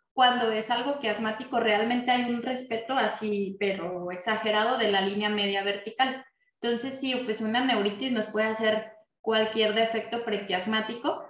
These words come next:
y más en los niños. Entonces, este campo visual me pareció así muy geométrico y muy, muy bonito y que también, pues, que tuviera una buena resolución. Se le hizo resonancia magnética,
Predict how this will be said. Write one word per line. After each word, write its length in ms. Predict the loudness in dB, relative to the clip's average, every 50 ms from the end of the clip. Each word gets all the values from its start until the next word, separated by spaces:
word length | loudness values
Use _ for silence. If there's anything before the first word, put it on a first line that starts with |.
| -18 _ _ -6
y 420 | -4 -2 0 2 2 2 0 0 -2
más 460 | 0 2 2 2 2 0 -2 -4 -4
en 220 | -4 -2 0 0 0
los 160 | -2 -2 -4
niños. 360 | -2 -2 -2 -2 -2 -4 -4
Entonces, 460 | -4 -4 0 0 0 0 0 -4 -2
este 280 | -2 -4 -2 -2 -4 -2
campo 300 | 0 -2 -2 0 0 2
visual 360 | 2 2 2 0 -2 -2 0
me 100 | 0 0
pareció 380 | 0 0 0 -2 -2 -2 -2 -4
así 180 | -2 -2 -2
muy 280 | -2 0 0 0 -2 -4
geométrico 840 | -4 -2 0 0 2 2 0 0 0 -2 -4 -4 -4 -4 -4 -4 -2
y 120 | -4 -2 0
muy, 640 | 2 2 2 2 2 2 2 2 0 0 -2 -2
muy 180 | -2 0 0 0
bonito 540 | 0 0 0 0 -2 -4 -2 -4 -4 -4 -4
y 100 | -8 -8
que 100 | -8 -8
también, 340 | -8 -6 -4 -4 -4 -2 -2
pues, 120 | -4 -4
que 100 | -6 -8
tuviera 340 | -8 -6 -6 -4 -2 -2 -2
una 180 | 0 0 0 -2
buena 240 | -2 -2 -4 -4 -4
resolución. 560 | -4 -4 -4 -2 -2 -2 -2 -2 -6 -6 -2
Se 80 | -2
le 120 | 0 0 0
hizo 160 | 0 0 0
resonancia 520 | 0 -2 -2 -2 -4 -4 -4 -4 -6 -6
magnética, 560 | -6 -4 -4 -2 -4 -4 -6 -8 -4 -4 -4